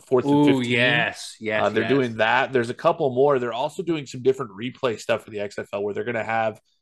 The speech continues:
Speaker 1: every play reviewed by a command center led by Dean Blandino.
Speaker 2: Oh, wow. That's,
Speaker 1: Ooh.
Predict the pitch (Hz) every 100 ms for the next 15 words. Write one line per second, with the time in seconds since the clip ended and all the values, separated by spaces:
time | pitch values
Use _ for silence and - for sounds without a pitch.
0 | _ 120 143 151 160 160 - 147 147 120
1 | 107 113 - _ _ _ _ _ - 123
2 | 123 110 131 156 139 131 127 117 110 107
3 | 104 - 135 117 113 147 151 - - 92
4 | - 90 101 107 _ _ - 123 135 131
5 | 113 104 120 131 131 113 104 110 113 82
6 | - _ _ _ _ _ _ - 143 160
7 | 117 123 160 127 135 151